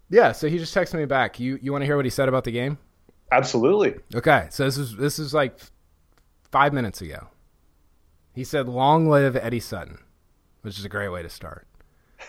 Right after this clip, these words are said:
Speaker 1: He said, <laughs> "Do you, you don't believe me right now, do you?"
Speaker 2: I, I'm, I'm giddy right now,
Speaker 1: <laughs>
Speaker 2: actually.
Speaker 1: He said, "What I remember about that game was that, uh, Billy Packer made a point during the selection show that he didn't feel Saint Joe's was worthy of a number one seed."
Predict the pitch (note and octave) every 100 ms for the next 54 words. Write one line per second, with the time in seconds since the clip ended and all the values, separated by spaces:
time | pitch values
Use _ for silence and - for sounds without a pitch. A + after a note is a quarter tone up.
0 | - - _ _ _ _ - D#3+ G3 E3
1 | E3 B2+ - - - - - - - -
2 | D3+ E3 F#3+ - - D3 D#3+ B3+ C#4 F#3
3 | F#3+ A#3+ D#3 A#2 A2 G#2+ A2 B2 C#3 G2
4 | C#3+ E3+ D3+ - D3+ C#3+ B2+ D#3+ B2+ G2
5 | G2+ G#2 - - - - A#4+ - G4 -
6 | - - - - - - - - - -
7 | - - _ E3+ F3+ F#3+ D#3+ D#3+ E3+ D#3+
8 | F#3 F#3+ F3+ D#3+ C#3+ C3+ C#3 C3+ B2+ A#2
9 | B2 A#2 - - B2 A2+ G#2 G#2 C3+ A#2+
10 | C3 B2+ A#2 A#2 A2 - C3 B2+ - A2+
11 | B2+ A2+ G2 A#2+ D3 C#3+ A#2+ - G#2+ G#2
12 | G#2 G#2 C3 A#2 B2+ - B2 G#2+ A#2+ G#2+
13 | G#2+ G2 A2+ A#2+ A#2+ A2+ G2+ G#2 G2+ F#2
14 | F2+ A2+ G2+ - -